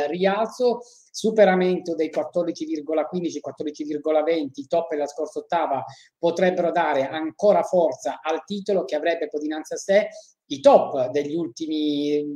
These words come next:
che sono i livelli pre-covid, quattordici virgola quaranta, oltre i quali poi basta allargare il grafico, ci accorgiamo come il titolo assumerebbe più forza mettendo poi nel mirino la soglia dei quindici euro.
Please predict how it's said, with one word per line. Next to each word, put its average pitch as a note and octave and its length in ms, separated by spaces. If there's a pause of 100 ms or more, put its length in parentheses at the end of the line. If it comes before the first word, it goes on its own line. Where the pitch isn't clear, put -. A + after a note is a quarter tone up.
che D3 120
sono D3+ 180
i D3 100
livelli D3 400
pre-covid, C#3 600 (320)
quattordici F3+ 480
virgola F3 400
quaranta, A3+ 680
oltre F#3+ 380
i - 60
quali D#3 360
poi C#3+ 180
basta D#3 300
allargare C#3+ 320
il F3+ 80
grafico, D#3+ 480
ci - 100
accorgiamo D#3 720 (260)
come F#3+ 300
il F#3+ 140
titolo C#3 420
assumerebbe F3 680
più G#3 140
forza C3 480
mettendo D#3 480
poi E3+ 180
nel E3 80
mirino B2+ 480
la E3+ 120
soglia C3 440
dei B2+ 180 (120)
quindici C3+ 320
euro. - 340